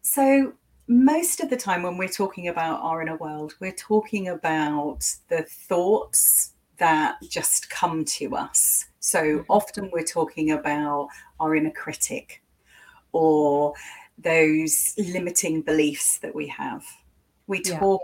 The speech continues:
Speaker 1: about the inner world from the point of view of being out,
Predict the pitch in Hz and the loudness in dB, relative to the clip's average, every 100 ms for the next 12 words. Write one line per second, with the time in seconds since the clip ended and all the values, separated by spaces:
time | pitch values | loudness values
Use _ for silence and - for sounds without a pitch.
0 | - 160 170 165 160 156 156 - - 170 | -4 -2 0 2 2 0 -2 -6 -8 -2
1 | 165 160 151 151 151 - 160 156 - 170 | 0 0 0 0 -2 -4 -6 -4 -4 -2
2 | 156 143 151 143 156 151 147 - 160 147 | -2 -2 -8 -4 -2 0 0 0 -2 -2
3 | - 160 156 - 165 156 - | -4 -4 -2 -2 -2 -4 -6